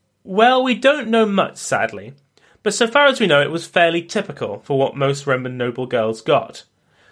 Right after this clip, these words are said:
Certainly, she proved in her later life to be no dunce, but anything specific I could tell you about it here would just be a guess. One thing that we can say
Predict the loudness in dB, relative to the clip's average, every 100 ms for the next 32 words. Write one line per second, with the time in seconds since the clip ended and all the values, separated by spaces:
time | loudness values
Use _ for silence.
0 | _ -8 0 2 2 -2 -8 -10 -14 _
1 | -14 -8 -8 0 2 2 0 0 0 2
2 | 0 0 -2 -2 -2 -4 -4 -2 -2 2
3 | 0 0 -8 -16 -16 _ _ -4 2 2
4 | 2 0 -2 -4 -4 -2 0 0 0 -2
5 | 0 2 2 2 2 0 -2 -6 0 2
6 | 0 -2 -6 -4 -6 -2 -2 -2 -4 -12
7 | -14 _ _ _ _ _ _ _ 0 0
8 | 0 -2 -2 -6 -2 -2 -2 -2 -2 -2
9 | -6